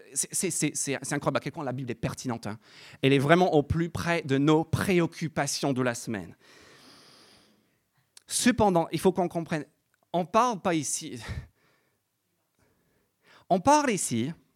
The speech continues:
de, de, de la circoncision pour les Juifs. C'est quoi ? C'est un marqueur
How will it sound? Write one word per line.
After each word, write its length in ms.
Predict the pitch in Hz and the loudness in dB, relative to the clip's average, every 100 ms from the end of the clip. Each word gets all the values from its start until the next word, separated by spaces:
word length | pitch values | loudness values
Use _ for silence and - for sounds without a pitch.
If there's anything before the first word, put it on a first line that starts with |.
| _ _ _ _ _ _ _ _ - | _ _ _ _ _ _ _ _ 0
de, 140 | 143 | 4
de, 160 | 180 220 | 4 2
de 120 | 180 | 0
la 80 | 180 | 0
circoncision 800 | 170 330 311 311 - 220 165 170 | 2 0 0 -2 -2 -2 -2 -4
pour 200 | - 185 | -4 -2
les 120 | 175 | -2
Juifs. 80 | 214 - | -4 -12
C'est 200 | - 175 | -6 -4
quoi ? 160 | - 226 | 0 -2
C'est 160 | - | 0
un 100 | 147 | -2
marqueur 800 | 143 156 190 - - 233 226 - | -2 -2 -2 -2 -4 -4 -6 -8